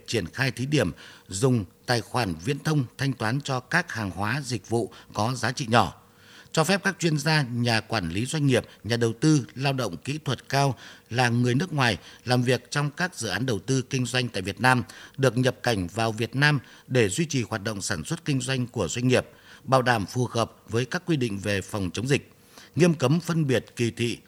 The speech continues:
người nước ngoài sinh sống và làm việc tại Việt Nam. Cắt giảm tối thiểu bảy mươi phần trăm kinh phí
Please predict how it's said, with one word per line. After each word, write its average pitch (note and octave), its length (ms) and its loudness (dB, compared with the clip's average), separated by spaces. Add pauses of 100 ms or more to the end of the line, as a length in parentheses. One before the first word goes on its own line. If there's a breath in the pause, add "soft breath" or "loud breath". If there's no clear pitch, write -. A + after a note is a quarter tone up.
người A2 260 2
nước E3+ 220 -2
ngoài A2+ 320 0
sinh C3+ 240 0
sống C3 320 0 (180)
và A2+ 120 0
làm G#2+ 160 -2
việc G2+ 240 -2
tại G2 100 -2
Việt G2 160 -4
Nam. A#2+ 200 4 (640 soft breath)
Cắt F#3+ 140 2
giảm C#3 200 6
tối D3+ 160 2
thiểu D#3+ 220 4
bảy A#2 180 2
mươi D3 100 0
phần C#3 180 -2
trăm D#3 220 2
kinh D3 220 2
phí C#3 360 0